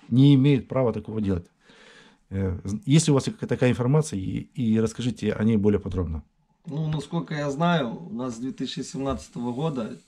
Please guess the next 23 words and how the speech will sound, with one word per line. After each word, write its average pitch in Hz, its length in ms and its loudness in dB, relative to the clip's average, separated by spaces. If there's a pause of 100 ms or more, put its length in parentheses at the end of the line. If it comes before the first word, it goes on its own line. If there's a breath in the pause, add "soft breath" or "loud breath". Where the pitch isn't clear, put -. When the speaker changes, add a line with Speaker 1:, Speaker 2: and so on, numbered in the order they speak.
Speaker 2:
Одесским 117 480 -8
рыбоохранным 120 600 -6
патрулем 170 460 -4
расторгнуты 139 760 -6 (580 soft breath)
все 165 200 -6
договора 135 400 -2
с 143 60 -6
громадскими 135 600 -4
организациями, 123 920 -4 (280)
будь 120 360 -8
то 117 140 -6
У 113 80 -6
Т 127 140 -6
М 120 120 -2
Р, 120 380 -4 (120)
Общество 113 500 -12
военных 120 500 -2
охотников, - 640 -10
либо 107 240 -8
какие-то - 360 -10
там 107 200 -8
другие 117 340 -2
общества, 156 600 -8